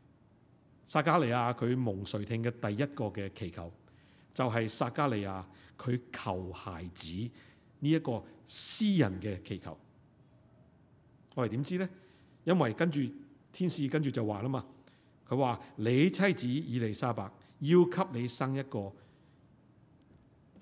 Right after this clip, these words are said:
唔係孩子啊，給你生一個乜嘢啊？兒子啊！」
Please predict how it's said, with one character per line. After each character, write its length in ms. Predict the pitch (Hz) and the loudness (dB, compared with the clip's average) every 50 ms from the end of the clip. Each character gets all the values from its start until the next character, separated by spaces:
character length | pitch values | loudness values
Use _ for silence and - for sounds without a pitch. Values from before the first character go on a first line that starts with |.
| - - - - _ _ - - - - | -20 -20 -20 -20 _ _ -20 -20 -10 -6
唔 0 | |
係 260 | 139 123 117 117 113 | -2 0 2 2 2
孩 220 | 107 110 92 92 92 | 0 -2 -4 -6 -6
子 260 | - - 90 120 113 | -8 -6 -6 -6 -6
啊， 60 | - - - - - _ _ - - - - _ - _ - - - _ - | -6 -10 -20 -20 -20 _ _ -20 -20 -20 -20 _ -20 _ -20 -20 -20 _ -14
給 140 | - - 202 - | -4 -4 -2 -2
你 60 | 123 | -2
生 220 | 117 - 139 135 139 | -4 -2 -2 -2 -2
一 40 | |
個 120 | 123 - 113 | -2 -2 -2
乜 40 | 104 | -2
嘢 180 | 110 104 92 | -2 -2 -4
啊？ 80 | 87 - - - - - - _ - | -6 -8 -16 -20 -20 -20 -20 _ -6
兒 440 | 120 123 127 127 131 127 123 120 110 | -2 -2 0 0 0 0 0 -2 -2
子 340 | - - 120 127 160 175 143 | -2 -2 -2 2 2 2 2
啊！」 80 | 110 | 2